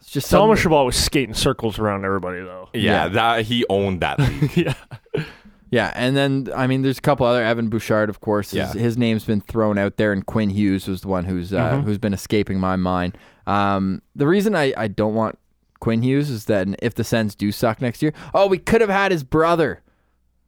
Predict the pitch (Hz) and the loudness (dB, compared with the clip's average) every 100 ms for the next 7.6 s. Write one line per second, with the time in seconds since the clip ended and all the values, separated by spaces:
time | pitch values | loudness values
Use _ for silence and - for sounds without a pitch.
0 | - 110 101 - 90 80 - - 101 - | -2 0 0 -2 -6 -6 -12 -2 -2 -2
1 | 98 87 90 85 92 92 95 98 107 127 | -4 -4 -4 -4 -2 0 0 2 2 2
2 | 113 120 123 120 117 107 - 113 90 - | 2 2 2 2 2 0 -4 -8 -8 -12
3 | _ 107 92 90 - 104 - 101 156 104 | _ -2 0 0 -2 -2 -4 -10 -6 -6
4 | - - 143 147 151 151 - 170 170 151 | -6 -16 -12 -8 -4 -2 0 2 2 2
5 | - 117 98 147 180 147 127 143 127 - | 2 2 2 0 0 0 0 0 -2 0
6 | 117 110 - 107 101 107 127 113 - 120 | 0 0 0 -2 -2 -2 0 0 0 0
7 | 110 98 104 98 101 | 0 -4 -6 -2 -2